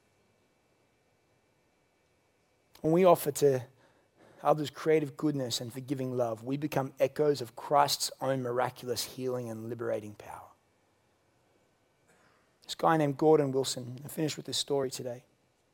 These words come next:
He, he lived in Ireland. And when he lived in Ireland, him and his daughter were found,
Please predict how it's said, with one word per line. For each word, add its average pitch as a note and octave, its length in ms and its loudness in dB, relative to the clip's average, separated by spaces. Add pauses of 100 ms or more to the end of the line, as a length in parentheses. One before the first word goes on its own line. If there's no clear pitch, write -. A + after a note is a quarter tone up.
(1700)
He, D3+ 280 -2
he C#3+ 160 0
lived D3+ 200 4
in C#3+ 100 0
Ireland. C3+ 500 0 (560)
And D3 100 0
when D#3+ 80 2
he E3 80 4
lived D#3+ 220 2
in D3+ 80 -2
Ireland, C#3 420 0
him C#3 140 -6
and C#3+ 100 -4
his C3+ 100 -8
daughter C#3+ 440 0
were C3+ 260 -2
found, D3 540 0